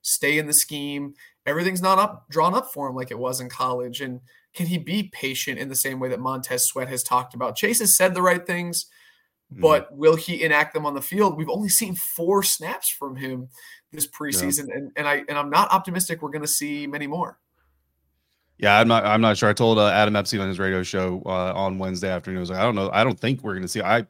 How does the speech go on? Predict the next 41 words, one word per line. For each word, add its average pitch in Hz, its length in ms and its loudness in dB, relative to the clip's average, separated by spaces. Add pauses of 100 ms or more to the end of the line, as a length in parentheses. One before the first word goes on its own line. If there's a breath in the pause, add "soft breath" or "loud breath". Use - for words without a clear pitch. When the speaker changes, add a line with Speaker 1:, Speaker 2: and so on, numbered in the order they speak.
(180)
Speaker 2:
I'm 113 260 2
to 156 120 0
the 139 80 2
point, 127 200 2
I 127 100 8
don't 135 120 -2
think 131 260 -4
Chase 123 260 -2
is 127 80 -6
gonna 123 140 -4
play 127 180 -2
against 120 200 -6
Baltimore. 123 320 -2
I 120 60 0
don't 156 100 -2
know 101 100 -2
that 95 40 -4
he 92 60 -6
plays 92 180 -8
against 90 200 -10
Cincinnati 95 500 -6 (400 soft breath)
either. 95 340 -4
And 90 100 -6
that's, 90 320 -6
you 101 60 -6
know, 92 180 -4
obviously 92 340 -4
that's 92 140 -8
gonna 92 140 -10
become 92 240 -8
a 90 60 -6
bigger 92 220 -4
storyline 95 420 -4
the 90 80 -8
closer 98 280 -8
we 90 60 -10
get 95 120 -10
to 95 80 -12
the 92 80 -6
regular 92 280 -6
season. 95 360 -8